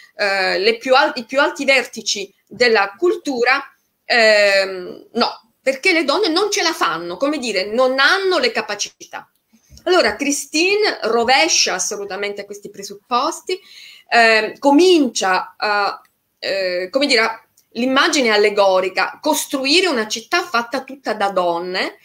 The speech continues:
ehm, ripeto, nel millequattrocentocinque, quindi è veramente una pioniera, e lei come comincia la sua opera dicendo che deve dissodare, come dire, eh, il terreno deve essere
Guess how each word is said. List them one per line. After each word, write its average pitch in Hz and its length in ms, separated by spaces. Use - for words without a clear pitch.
ehm, 226 720
ripeto, 247 440
nel 214 180
millequattrocentocinque, 285 1200
quindi 269 220
è - 40
veramente 254 380
una 240 160
pioniera, 196 640
e 330 80
lei 339 220
come 403 240
comincia 254 520
la 220 120
sua 330 320
opera 339 220
dicendo 277 540
che 240 160
deve 220 360
dissodare, 226 840
come 233 180
dire, 196 340
eh, 190 520
il 233 160
terreno 277 540
deve 233 220
essere 190 520